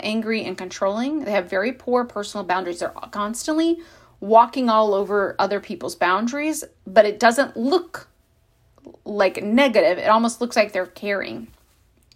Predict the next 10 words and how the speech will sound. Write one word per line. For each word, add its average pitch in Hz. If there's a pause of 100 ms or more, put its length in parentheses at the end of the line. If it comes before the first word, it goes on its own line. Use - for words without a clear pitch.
(600)
It 196
also 233
can 208
look 185
negative. 175 (1040)
And 214
communication 240
is 196
not 196
collaborative. 233